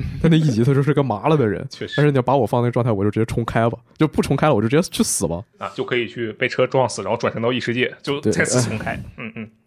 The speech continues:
Speaker 1: 嗯，就，他，他就觉得就突然，呃，之前说，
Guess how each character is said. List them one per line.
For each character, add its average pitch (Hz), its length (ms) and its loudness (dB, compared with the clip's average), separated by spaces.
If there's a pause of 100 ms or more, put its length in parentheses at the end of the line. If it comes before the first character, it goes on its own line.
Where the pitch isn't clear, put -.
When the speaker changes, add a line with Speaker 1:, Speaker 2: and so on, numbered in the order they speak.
Speaker 1:
嗯， 135 380 2
就， 160 600 4 (840)
他， 160 220 0
他 170 100 0
就 156 100 4
觉 113 120 2
得 110 180 4
就 113 160 -2
突 - 180 0
然， 104 200 2 (240)
呃， 117 140 0
之 - 140 -4
前 101 240 2
说， 110 440 2